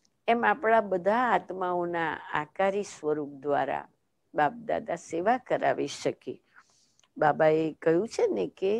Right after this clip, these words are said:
"આગે ચલ કરકે તુમ બચ્ચોं કે દ્વારા સાક્ષાત્કાર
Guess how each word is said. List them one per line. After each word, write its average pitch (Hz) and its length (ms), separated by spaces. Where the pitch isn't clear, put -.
"આગે 165 460
ચલ 175 300
કરકે - 480
તુમ 220 200
બચ્ચોं 240 440
કે 226 180
દ્વારા 165 400
સાક્ષાત્કાર - 920